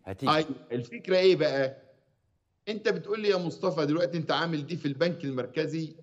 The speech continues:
Speaker 2: ال-، الحصيلة من الدولارات دي، عشان أقدر أستورد السلع اللي الناس عايزينها". في حل تاني؟ آه، في حل تاني.
Speaker 1: آه.
Speaker 2: أنت السكر كنت بتستورده، وكان عندك مصنع في الحومدية للسكر.
Speaker 1: أيوة.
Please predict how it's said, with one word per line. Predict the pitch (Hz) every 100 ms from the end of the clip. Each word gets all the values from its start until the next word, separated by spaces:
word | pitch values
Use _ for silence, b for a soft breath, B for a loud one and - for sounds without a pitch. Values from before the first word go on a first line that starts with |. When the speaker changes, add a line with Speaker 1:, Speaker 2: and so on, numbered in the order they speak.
| 131
Speaker 2:
ال-، | 120 113 117
الحصيلة | 110 - 95 - 170 156
من | 131
الدولارات | 117 98 104 110 120 170 165
دي، | 190
عشان | 131 123 135
أقدر | - 139 143 135 127
أستورد | - 151 143
السلع | 120 110 151 120
اللي | 117
الناس | 117 113 90
عايزينها". | 95 95 80 - b b
في | - 240
حل | 196 240 208
تاني؟ | 202 208 196
آه، | - 185
في | 202 -
حل | - 87 117 123
تاني. | 180 180 127 - - _ _ _ _ _ _ _ _ -
Speaker 1:
آه. | 107 101 92 - _ _ _ _ _ _ _ -
Speaker 2:
أنت | -
السكر | 120 - 214 214 180
كنت | - - 170
بتستورده، | - - - 156 180 208
وكان | 185 165
عندك | 151 165 165
مصنع | 175 196 - 127
في | 123
الحومدية | 120 - 120 123 123 135 120
للسكر. | 104 - 87 - - 69 _ 92
Speaker 1:
أيوة. | 90